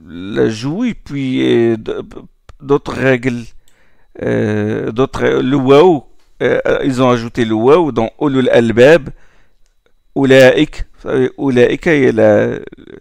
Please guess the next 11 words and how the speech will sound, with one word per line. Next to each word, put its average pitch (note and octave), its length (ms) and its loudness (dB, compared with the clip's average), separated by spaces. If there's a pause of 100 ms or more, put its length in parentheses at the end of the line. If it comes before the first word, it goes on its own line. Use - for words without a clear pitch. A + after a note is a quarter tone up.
(400)
le G#2+ 180 -4
alif B2 280 2
avec A2+ 200 -6
la A2 180 -2
hamza A2 220 -2
dessus, C#3 400 -8
puis C#3+ 440 -8
le A2+ 80 -6
waw, D#3+ 540 2 (480)
et - 80 -6
puis G#3+ 500 -6